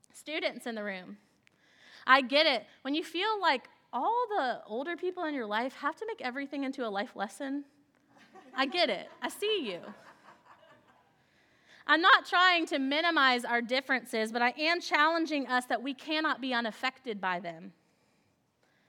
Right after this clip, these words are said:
Each generation in this church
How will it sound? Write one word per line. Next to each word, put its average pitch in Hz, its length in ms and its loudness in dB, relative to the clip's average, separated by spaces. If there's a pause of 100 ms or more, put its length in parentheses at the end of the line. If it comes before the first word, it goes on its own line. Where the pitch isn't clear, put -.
(520)
Each 311 340 -4
generation 285 600 0
in 247 180 -2
this 254 240 -2
church - 540 -6